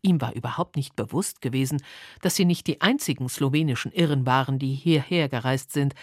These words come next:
sondern auch Truppen aus anderen Regionen Sloweniens gekommen waren.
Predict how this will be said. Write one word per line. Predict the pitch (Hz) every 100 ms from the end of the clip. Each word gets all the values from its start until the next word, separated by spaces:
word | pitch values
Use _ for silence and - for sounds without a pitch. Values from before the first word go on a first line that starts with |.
| - - - - -
sondern | 208 175 147
auch | 160 202
Truppen | - 160 - 233
aus | 156 -
anderen | 202 254 247 151
Regionen | 131 113 123 127 123
Sloweniens | - 135 120 113 107 104 -
gekommen | 113 - 104 104
waren. | 117 117 175